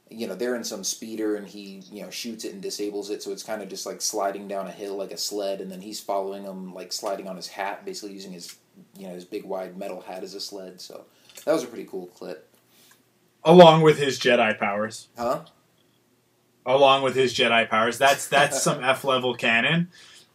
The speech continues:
Speaker 2: Uh, I, I still hold firm that Embo couldn't do the things that he does without some grasp of the Force, whether he's a full-on Jedi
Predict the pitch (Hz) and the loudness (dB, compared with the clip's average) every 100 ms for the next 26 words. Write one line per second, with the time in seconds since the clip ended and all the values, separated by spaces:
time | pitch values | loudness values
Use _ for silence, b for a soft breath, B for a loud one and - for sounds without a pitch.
0 | - 127 120 113 117 139 143 135 147 147 | -2 4 6 4 4 4 4 2 4 4
1 | 131 - 160 135 139 131 - 127 120 113 | -2 0 0 2 0 -2 -2 0 0 0
2 | 110 110 113 117 113 113 120 113 107 113 | -2 -2 -4 -2 -2 -2 -4 -4 -4 -4
3 | 110 101 110 110 107 107 101 101 98 95 | -4 -4 -4 -4 -4 -6 -6 -8 -10 -10
4 | - - b b b 110 110 113 104 98 | -12 -14 b b b -6 -4 0 -2 -2
5 | 92 - _ - - - 143 135 131 123 | -8 -16 _ -8 0 2 6 6 6 -2
6 | 113 120 110 104 - 117 107 107 - 104 | -2 0 2 0 -2 -6 -6 -10 -12 -12
7 | 90 90 120 123 131 123 117 110 - 123 | -12 -8 -4 0 0 0 -2 -4 0 2
8 | 117 110 107 104 107 104 104 104 | 2 2 0 -2 -2 0 0 -2